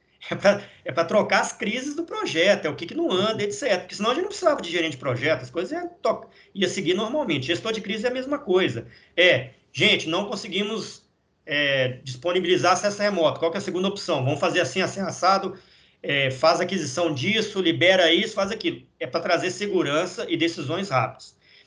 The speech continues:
Então, o comitê de crise que já existia, a gente ativou, as pessoas são, eram co-, são competentes. É, tivemos toda a questão mesmo de decisão, et cetera, reuniões de manhã, na parte da tarde, um f-,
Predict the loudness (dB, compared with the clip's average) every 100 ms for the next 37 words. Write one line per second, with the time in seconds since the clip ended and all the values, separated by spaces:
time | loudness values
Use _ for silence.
0 | _ _ -2 0 0 2 2 2 0 0
1 | 0 -4 -4 -2 -2 -4 -2 0 2 0
2 | 0 -4 -6 -6 -8 -2 0 2 2 0
3 | -6 -4 -4 -6 -2 0 0 -4 -8 -8
4 | 0 2 2 -2 -4 -2 -2 0 -2 -6
5 | -18 _ _ _ _ _ 0 4 6 6
6 | 6 4 0 -4 -10 _ _ _ _ _
7 | -6 2 6 6 4 -4 -2 2 2 2
8 | -4 _ -8 -6 -4 -2 -2 -2 0 0
9 | 0 -4 -6 -6 -6 -2 0 0 0 -2
10 | -4 0 2 2 2 -2 -2 -2 -2 -2
11 | 0 0 2 2 2 2 -2 -12 _ _
12 | -2 0 4 2 4 2 2 4 6 6
13 | 2 -4 -12 -14 _ _ -8 -8 -8